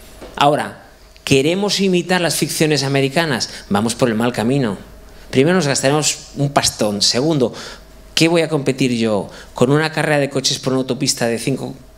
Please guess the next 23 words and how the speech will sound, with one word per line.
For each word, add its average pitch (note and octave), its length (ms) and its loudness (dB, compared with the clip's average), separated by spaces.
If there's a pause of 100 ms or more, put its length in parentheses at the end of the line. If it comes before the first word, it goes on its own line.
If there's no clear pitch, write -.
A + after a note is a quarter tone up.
(180)
No C#3+ 180 0
quiero. C#3+ 480 -2 (280)
Yo C#3+ 180 4 (160)
quiero F3 240 2
competir C#3+ 800 -2 (560)
en A#2+ 160 -6
el A2 140 -2
concepto C#3+ 600 0
humano D3 520 2
de D3 60 2
la B2+ 100 -2
narrativa. G#2 800 -2
Ahí, F#3 500 2 (120)
ahí E3 440 2
sí. - 360 0 (280)
Entonces, C#3 520 2
si C3 220 2
realmente D#3+ 920 0
el B2 200 2
tender C#3 560 2
hacia C#3+ 340 -2
la C3 120 0
internacionalización B2+ 1600 0